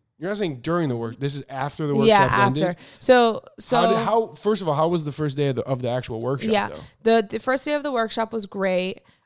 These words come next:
Speaker 2: Uh, we worked on, um, faces. We worked on, um,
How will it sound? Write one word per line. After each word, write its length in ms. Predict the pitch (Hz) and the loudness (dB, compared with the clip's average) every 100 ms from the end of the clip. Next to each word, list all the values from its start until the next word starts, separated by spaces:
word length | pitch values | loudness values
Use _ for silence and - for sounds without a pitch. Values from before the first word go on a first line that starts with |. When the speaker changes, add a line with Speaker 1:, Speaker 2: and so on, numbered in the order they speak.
| - | -2
Speaker 2:
Uh, 180 | 220 208 | 0 2
we 140 | 208 233 | 0 0
worked 400 | 233 226 214 - | 2 2 -2 -4
on, 640 | 214 208 202 202 202 202 | 0 0 0 -2 -2 -4
um, 640 | 202 202 196 196 185 185 - - | -2 -2 0 0 -2 -6 -10 -6
faces. 720 | 214 214 208 269 285 302 285 - | -2 -2 -2 -2 -2 -2 -8 -12
We 200 | 208 214 | -4 -2
worked 420 | 214 202 202 196 - | 0 0 -2 -4 -8
on, 760 | 202 196 190 196 190 196 196 - | -4 -2 -2 -4 -4 -4 -6 -4
um, 720 | 196 190 190 190 190 190 190 | -4 -4 -4 -6 -6 -8 -10